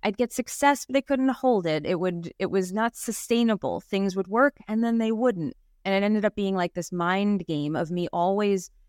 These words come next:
changing gears, trying to figure out, what do I have to do to make this work? And human design brought me home to me, where I started making decisions from a very different place, from my power rather than from my fear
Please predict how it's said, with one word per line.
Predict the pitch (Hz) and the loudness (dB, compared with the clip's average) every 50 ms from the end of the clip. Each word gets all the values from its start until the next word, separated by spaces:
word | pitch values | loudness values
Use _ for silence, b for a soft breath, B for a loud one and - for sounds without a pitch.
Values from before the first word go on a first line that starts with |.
| _ _ _ _ _ | _ _ _ _ _
changing | - - 202 202 214 233 233 240 226 | -6 -4 0 2 2 2 4 2 2
gears, | 190 180 175 170 165 | 2 2 0 0 0
trying | - 180 175 | -2 -4 -4
to | 170 | -2
figure | - 180 175 170 | -2 0 0 0
out, | - | 0
what | 170 180 202 220 | 2 0 0 2
do | 240 226 | 2 2
I | 202 | 0
have | 196 190 220 214 208 - - | 0 0 -2 -2 -4 -4 -6
to | 202 185 | -6 -6
do | 175 165 - 214 226 220 196 175 165 165 | -6 -4 -2 0 2 2 2 2 0 -2
to | - - | -4 -4
make | 175 170 165 160 - _ | -2 -2 -2 -4 -6 _
this | 156 160 - - - | -10 -10 -10 -8 -4
work? | 208 226 190 95 101 - _ _ _ _ _ _ _ _ _ _ _ _ _ _ | 0 0 0 0 -2 -6 _ _ _ _ _ _ _ _ _ _ _ _ _ _
And | 190 185 185 180 180 180 175 | 0 0 2 2 0 0 -2
human | 180 - 247 226 220 220 | -2 0 0 2 2 2
design | 202 196 196 190 | 2 2 0 0
brought | 185 185 - - | 2 0 0 0
me | 185 | -2
home | 165 170 185 175 170 | -2 -2 -2 -2 -2
to | - 175 | -2 -4
me, | 170 175 214 254 220 156 139 143 165 165 - _ - - - _ | -2 0 2 2 2 2 0 -2 -6 -8 -12 _ -20 -20 -10 _
where | 190 180 | 0 0
I | 175 | 0
started | - - 196 180 185 175 | 2 2 0 0 0 0
making | 180 175 - 180 170 160 | -2 -2 -2 -2 -4 -4
decisions | 165 - - 185 170 180 190 175 | -4 -2 -2 -2 0 0 -2 -4
from | - 180 170 | -2 -4 -2
a | 160 | 0
very | 165 160 160 156 | 0 0 0 0
different | 151 156 151 - 151 - - | -2 -4 -6 -6 -8 -10 -10
place, | - - 156 - - - - - - - _ | -8 -6 -6 -6 -6 -8 -10 -14 -18 -20 _
from | _ - 175 175 175 170 175 | _ -2 0 0 0 0 -2
my | 170 165 160 160 | -2 -2 -2 -4
power | - - - 208 208 208 202 196 190 185 | -6 -4 0 2 2 4 4 2 2 2
rather | 175 170 170 160 170 165 | 2 0 0 0 -2 -2
than | 151 165 165 160 | -2 -4 -4 -4
from | - 165 165 160 | -4 -4 -4 -2
my | 160 156 156 | -2 -4 -4
fear | 151 - - _ 214 202 190 190 185 180 180 175 170 | -8 -12 -12 _ -2 0 2 4 4 4 2 2 0